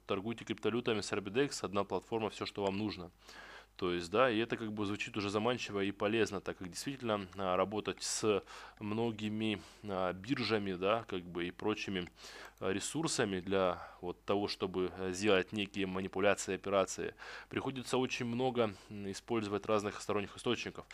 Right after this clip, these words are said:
И если данный проект сможет в себе объединить все вот эти вот моменты, то это в разы ускорит и облегчит нам работу по торговле,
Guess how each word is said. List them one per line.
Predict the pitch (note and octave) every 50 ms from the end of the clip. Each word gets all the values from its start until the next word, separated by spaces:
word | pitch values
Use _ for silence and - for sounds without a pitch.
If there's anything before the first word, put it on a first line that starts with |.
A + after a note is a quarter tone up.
| - - - - -
И | - A2+
если | A2 A2 A2 G#2+ B2 B2+ - - A#2+
данный | A#2+ B2 A#2+ A#2+ A2+
проект | A2+ - A2+ A#2 A#2 - -
сможет | - - A2 A2 - - -
в | -
себе | - - G#2+ A2 A2+ A#2 A2
объединить | G2 G#2 G#2+ A2 A2+ A#2 A#2 A2 F#2+ -
все | - - - G#2+ A2 G#2 F#2 F#2 F2+
вот | F2+ - - -
эти | - G2+
вот | F#2+ F#2 F2+ -
моменты, | F#2 F2+ F#2 G2 A#2+ F3 G#3+ A3 - A2+ - - - - - - - - -
то | - B2+ B2+ D3
это | D3 D3 C3
в | A2+
разы | A2+ A2 G#2 A2 C3 C#3 C3
ускорит | A2+ F2 E2+ G#2 G2+ - - - B2+ C3 C3 A#2 - A2
и |
облегчит | G2+ F#2 F#2+ G#2 A2 - - - - -
нам | G2+ F#2+ F#2+
работу | F#2+ F#2+ F2+ G2 A2+ A#2+ - G#2+ G2+ F#2+ F#2 F2+ F2 E2+ - - -
по | - G2 G2
торговле, | - G2 F#2 F2+ F#2+ G#2+ A2+ A2+ G#2+ G2+ F#2